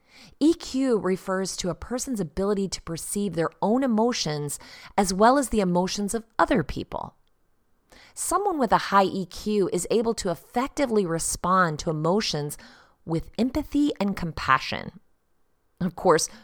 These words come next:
no one's perfect, and E Q is a skill like any other. But by learning to express your own emotions in a healthy way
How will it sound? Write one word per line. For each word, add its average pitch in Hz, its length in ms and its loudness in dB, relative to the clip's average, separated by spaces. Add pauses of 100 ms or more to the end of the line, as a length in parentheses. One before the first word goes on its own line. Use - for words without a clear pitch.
(160)
no 135 200 2
one's 254 220 2
perfect, 233 520 2 (340)
and 208 180 2
E 294 180 0
Q 247 440 -4
is 185 180 -2
a 165 60 -6
skill 196 760 0
like 139 320 -2 (140)
any 160 280 -2
other. 80 400 -2 (1200)
But 247 180 4
by 240 140 4
learning 254 540 0
to - 120 -2
express - 580 -4
your - 180 -2
own 165 160 0
emotions 143 600 -4
in 185 140 0
a 175 40 0
healthy 165 440 -4
way 98 360 -8